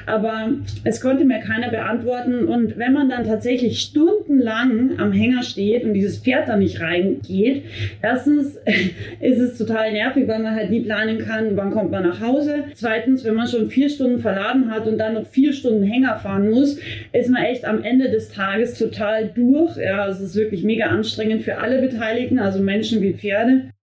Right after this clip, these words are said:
Und drittens war es einfach auch wirklich unschön und hat auch die Beziehung mit meinem Pferd jetzt nicht unbedingt gefördert, ja. Ähm, deswegen heute möchte ich auf dieses Thema nochmal, äh, eingehen, warum der Mensch eben auch ein Faktor sein kann, dass es nicht so klappt beim Verladen.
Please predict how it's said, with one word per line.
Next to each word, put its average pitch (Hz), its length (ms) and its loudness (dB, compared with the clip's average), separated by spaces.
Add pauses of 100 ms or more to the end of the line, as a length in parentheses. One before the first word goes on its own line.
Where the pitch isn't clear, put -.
(180)
Und 220 160 4
drittens 220 460 2
war 196 160 0
es 214 80 -2
einfach 196 420 0
auch 190 200 -2
wirklich 196 360 0
unschön 226 520 2
und 202 180 2
hat 190 160 0
auch - 160 -2
die 214 120 2
Beziehung 214 480 0
mit 185 120 2
meinem 175 320 2
Pferd 190 240 0
jetzt 170 180 -2
nicht 196 200 2
unbedingt 175 420 2
gefördert, - 680 -2
ja. 214 260 4 (500)
Ähm, 262 340 6
deswegen 311 440 2
heute 330 280 0
möchte 220 260 0
ich - 140 -2
auf 220 140 -2
dieses 208 280 0
Thema 220 300 0
nochmal, 196 720 0
äh, 190 260 -2
eingehen, 196 600 2
warum 233 480 2
der 262 120 2
Mensch 277 420 0
eben 214 180 -2
auch 214 260 -2
ein 196 140 4
Faktor 202 460 -2
sein 190 320 -2
kann, 175 400 0 (320)
dass 202 240 0
es 220 180 -2
nicht 220 240 2
so 202 120 0
klappt 165 320 -2
beim 165 180 2
Verladen. - 460 -2